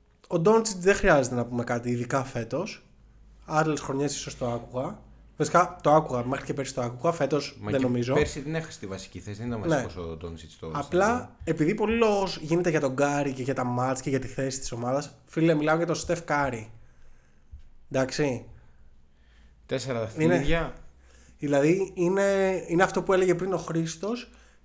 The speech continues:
Speaker 1: το μέγεθος, το star quality, το τι θ-, το τι θέλει να δει ο κόσμος και το τι παιχταράς είναι.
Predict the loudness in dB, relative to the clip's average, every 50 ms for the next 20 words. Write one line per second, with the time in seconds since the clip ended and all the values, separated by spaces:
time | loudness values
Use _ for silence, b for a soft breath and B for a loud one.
0 | b _ -2 0 2 2 2 2 2 2 0 0 0 0 -2 -2 -2 -2 -6 -10
1 | -12 -14 b b b b b b b b -6 -6 -2 2 2 2 2 2 2 2
2 | 4 4 4 4 4 2 0 -2 -4 -2 -2 -2 -4 -6 B B B B B B
3 | B B B _ _ -2 -2 -2 0 -2 -6 -4 -6 -8 -6 -4 -4 -2 -2 -2
4 | -2 2 2 2 2 2 2 2 0 0 2 2 0 0 2 0 -2 -4 -4 -6
5 | -6 -6 -6 -10 -16 -8 -8 -6 -4 -4 -4 -2 -2 0 0 -2 -2 -4 -6 -6
6 | -6 -6 -6 -8 -10